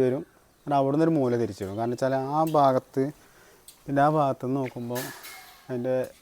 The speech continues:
ഈ റോഡ് വരുന്നത് ആ ഭാഗമാണ്. ആ ഭാഗത്ത് നോക്കുമ്പോൾ കറക്റ്റ് ആ ആംഗിൾ ക്ലിയർ ആവാൻ വേണ്ടിയിട്ടാണ് നമ്മൾ അവിടെ നിന്ന്,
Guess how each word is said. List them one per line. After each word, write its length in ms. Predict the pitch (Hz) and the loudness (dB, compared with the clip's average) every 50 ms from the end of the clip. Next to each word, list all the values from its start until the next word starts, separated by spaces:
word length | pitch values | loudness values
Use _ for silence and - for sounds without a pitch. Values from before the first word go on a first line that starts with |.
| _ _ - - | _ _ -12 -8
ഈ 60 | 127 123 123 | -6 -4 -2
റോഡ് 240 | 127 123 127 135 147 151 | 0 0 2 4 4 4
വരുന്നത് 260 | 143 139 135 127 127 120 | 4 2 2 2 2 2
ആ 40 | 113 110 113 | 2 0 -2
ഭാഗമാണ്. 320 | 98 92 90 85 - - - _ _ - _ _ _ _ _ _ _ _ _ - | -4 -4 -6 -8 -10 -12 -18 _ _ -20 _ _ _ _ _ _ _ _ _ -8
ആ 60 | 127 127 | -2 0
ഭാഗത്ത് 200 | 135 131 131 143 139 | 0 0 0 -2 -4
നോക്കുമ്പോൾ 240 | 131 131 127 131 131 | -6 -6 -6 -6 -6
കറക്റ്റ് 220 | 127 123 - - 123 | -6 -8 -6 -6 -6
ആ 40 | 123 123 123 123 120 | -4 -2 -2 -2 -2
ആംഗിൾ 180 | 117 120 123 131 143 - _ _ _ _ _ _ _ _ _ _ _ _ _ _ _ _ _ _ - | -2 -4 -4 -6 -8 -14 _ _ _ _ _ _ _ _ _ _ _ _ _ _ _ _ _ _ -4
ക്ലിയർ 220 | 143 135 127 127 127 | -2 -2 0 2 2
ആവാൻ 120 | 131 127 127 | 2 2 2
വേണ്ടിയിട്ടാണ് 340 | 120 110 104 101 117 113 117 120 | 0 -2 -4 -4 -4 -4 -4 -4
നമ്മൾ 160 | 120 120 120 120 | -6 -6 -6 -6
അവിടെ 240 | 117 113 110 113 123 | -6 -6 -6 -6 -8
നിന്ന്, 140 | 127 131 147 | -6 -6 -8